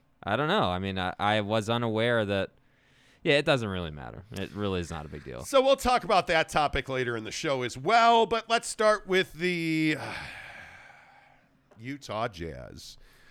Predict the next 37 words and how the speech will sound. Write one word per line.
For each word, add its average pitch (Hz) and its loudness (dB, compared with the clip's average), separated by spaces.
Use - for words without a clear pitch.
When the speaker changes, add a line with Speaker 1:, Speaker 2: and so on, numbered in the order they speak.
Speaker 2:
Um, 147 0
we 208 0
have 240 4
been 208 2
really, 190 -2
uh, 127 0
on 160 2
this 151 -2
story 143 -4
for 131 -2
the 131 -4
last 139 -2
week 135 -6
or 117 -4
so, 117 -4
and 117 -8
we've 123 -8
been 127 -4
working 135 -6
our 110 -6
sources 127 -10
behind 117 -8
the 101 -10
scenes, 104 -10
trying 202 -2
to 254 -8
figure 185 -2
out 160 2
what 147 0
is 165 -6
going 147 -2
on 131 -2
in 123 -8
the 113 -8
Jazz 117 -4
locker 120 -4
room. 85 -12